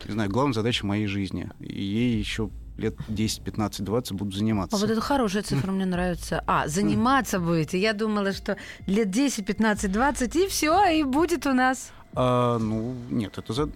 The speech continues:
Speaker 1: на самом деле у меня задача даже раньше это
Speaker 2: А вы
Speaker 1: сделать.
Speaker 2: ставите какие-то дедлайны себе?
Speaker 1: А, ну, какие-то, конечно, потому что это же все,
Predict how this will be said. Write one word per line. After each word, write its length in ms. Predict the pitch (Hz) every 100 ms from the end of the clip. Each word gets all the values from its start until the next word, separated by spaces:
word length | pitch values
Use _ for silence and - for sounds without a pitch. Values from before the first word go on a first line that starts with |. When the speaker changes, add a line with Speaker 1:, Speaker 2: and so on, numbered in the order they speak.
| -
Speaker 1:
на 360 | 123 123 120 123
самом 180 | 143
деле 100 | 127
у 20 | 117
меня 0 |
задача 300 | 120 113 104
даже 180 | 107
раньше 320 | 113 98 - 98
это 160 | -
Speaker 2:
А 120 | 104 202
вы 80 | -
Speaker 1:
сделать. 160 | 185
Speaker 2:
ставите 260 | 494 508 -
какие-то 300 | 247 220 190
дедлайны 600 | 185 180 196 180 156 147
себе? 520 | - 147 135 120 143 - - - - - - - - -
Speaker 1:
А, 340 | 123 120 120
ну, 180 | 123 143
какие-то, 420 | 131 - 147 123
конечно, 440 | 131 127 220 - 107
потому 360 | - 104 104
что 260 | - - 101 101
это 160 | 95 98
же 120 | 95
все, 380 | - - 98